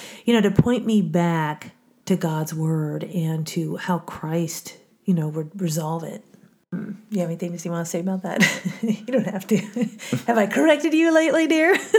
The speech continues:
<laughs> All right. So another thing is humility removes the focus from self. In First Corinthians thirteen, verse five, "Love does not insist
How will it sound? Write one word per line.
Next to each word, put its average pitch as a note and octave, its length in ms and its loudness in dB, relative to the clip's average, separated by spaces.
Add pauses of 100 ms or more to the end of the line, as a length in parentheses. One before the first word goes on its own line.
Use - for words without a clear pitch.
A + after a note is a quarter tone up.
(120)
<laughs> - 20 -4 (1300)
All A#3+ 160 4
right. F3 240 2 (400)
So C#4+ 220 0
another E4+ 400 4
thing A3 240 4
is F#3+ 400 2
humility C4 480 2
removes F#3 540 4
the F3 60 2
focus F3 500 0
from D#3+ 380 -2
self. D3 580 -6 (720)
In G3 220 2
First A#3 420 -2
Corinthians G#3+ 500 2
thirteen, G3 480 0
verse E3+ 240 0
five, E3+ 460 0
"Love A3 580 2
does E3 220 0
not F3 340 2
insist F3+ 760 -2